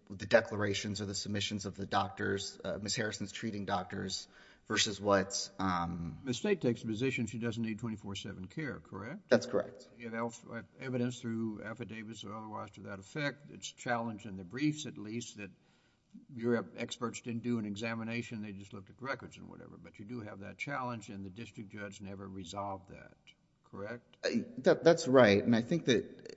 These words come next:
Speaker 1: there's no, I think there is a fact dispute about, you know, whether her doctors are right or, uh, Doctor Glenn, who was the, uh, who,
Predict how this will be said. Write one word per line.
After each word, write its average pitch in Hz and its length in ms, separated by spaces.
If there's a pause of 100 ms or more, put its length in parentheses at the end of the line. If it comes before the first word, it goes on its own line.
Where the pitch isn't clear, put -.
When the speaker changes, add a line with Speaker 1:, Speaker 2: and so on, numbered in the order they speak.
(640)
Speaker 1:
there's 156 180
no, 190 220 (120)
I 127 60
think 151 220
there 123 100
is 123 240
a 110 60
fact 117 380
dispute 90 520 (180)
about, 101 480 (260)
you 113 120
know, 98 100
whether 101 300
her 117 180
doctors 104 480
are 101 60
right 98 400
or, 92 400 (380)
uh, 95 60
Doctor 107 280
Glenn, 104 380
who 107 160
was 95 180
the, 90 300 (180)
uh, 85 280 (120)
who, 113 120